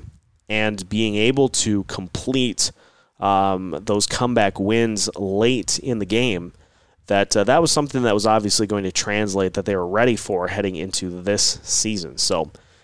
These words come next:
yes, as Sports Illustrated alludes, a lot of come-from-behind wins, three of them to be exact, and, uh, three games that were decided by one goal.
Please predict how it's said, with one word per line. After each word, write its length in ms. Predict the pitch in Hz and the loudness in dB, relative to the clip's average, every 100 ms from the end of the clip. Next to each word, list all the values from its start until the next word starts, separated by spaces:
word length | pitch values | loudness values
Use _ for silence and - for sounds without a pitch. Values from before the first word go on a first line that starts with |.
| _ | _
yes, 380 | - 113 98 - | 2 4 4 2
as 160 | 92 101 | 2 0
Sports 320 | - 117 - | 2 2 4
Illustrated 500 | 123 113 - 110 107 | 2 2 2 2 2
alludes, 480 | 98 104 135 131 120 | 2 4 4 4 2
a 60 | |
lot 340 | 98 95 98 107 | 2 4 4 4
of 240 | 92 104 | 0 -2
come-from-behind 800 | - 120 113 120 110 107 113 98 | -2 -4 -2 -2 0 0 -2 0
wins, 480 | 92 107 113 120 - - _ _ _ | 0 0 0 -2 -4 -12 _ _ _
three 300 | - 117 120 | -6 2 4
of 100 | 113 | 4
them 160 | 113 | 2
to 100 | 110 | 0
be 100 | 110 | 0
exact, 680 | 101 95 101 101 98 - - - _ - | 2 2 2 2 0 -4 -6 -12 _ -6
and, 400 | 95 95 95 92 | -2 -2 -2 0
uh, 160 | 92 | 0
three 560 | 78 - 120 123 113 104 - _ | -2 -4 -2 0 -2 -6 -10 _
games 400 | 113 110 110 107 | 0 0 0 0
that 120 | 110 | 0
were 100 | 101 | 0
decided 440 | 92 - 110 101 92 | 0 2 2 2 2
by 160 | 92 | 2
one 360 | 90 87 117 156 | 2 2 2 4
goal. 440 | 127 82 67 101 | 2 0 0 -4